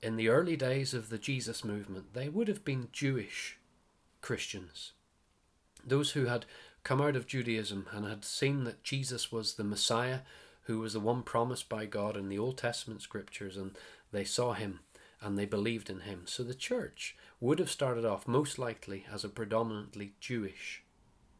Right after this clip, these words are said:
church. Now, we're told from history that Jewish people were expelled by the Roman Emperor Claudius from Rome in A D forty-nine.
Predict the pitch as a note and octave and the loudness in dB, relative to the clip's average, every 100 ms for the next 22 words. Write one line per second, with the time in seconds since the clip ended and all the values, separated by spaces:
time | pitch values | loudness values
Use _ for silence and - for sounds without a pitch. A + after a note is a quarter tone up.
0 | _ _ _ - A2+ F#2 - - - _ | _ _ _ -6 -4 -4 -10 -20 -20 _
1 | _ _ _ _ _ _ _ _ - A#2 | _ _ _ _ _ _ _ _ 0 4
2 | F3+ F#3+ E3+ C#3+ G2+ - - A2 C3+ - | 4 4 4 4 2 -4 -4 -2 0 -2
3 | G#2+ G2 - - - - - A2 A2+ - | -4 -6 -6 -18 -20 -14 -8 2 2 2
4 | - - - _ - C3+ F3 B2 - - | -10 -10 -16 _ -4 2 4 4 0 -2
5 | - - C3 - A2 G#2 G#2+ - - - | -4 -4 -4 0 0 2 0 0 -2 0
6 | C3+ D#3+ A2 - - - - - A2 G#2+ | 2 4 2 -2 -14 -20 -14 -2 2 2
7 | G#2+ A2+ B2 A2+ G#2+ A#2+ B2+ - G#2+ G2+ | 4 4 4 2 2 2 2 -2 -8 -6
8 | - C#3+ D#3 G2 - - - B2+ C#3 B2 | 2 4 4 0 -2 -2 4 6 6 6
9 | C#3+ G2+ F#2+ B2+ - - - - - B2 | 6 6 -2 -10 -16 -20 -20 -20 -6 -4
10 | B2+ A#2+ A#2+ A#2 A#2 A2+ A#2 G#2+ - A2 | -2 2 2 4 0 0 -4 -4 -4 -2
11 | D3 A2 F2 | -2 -2 -8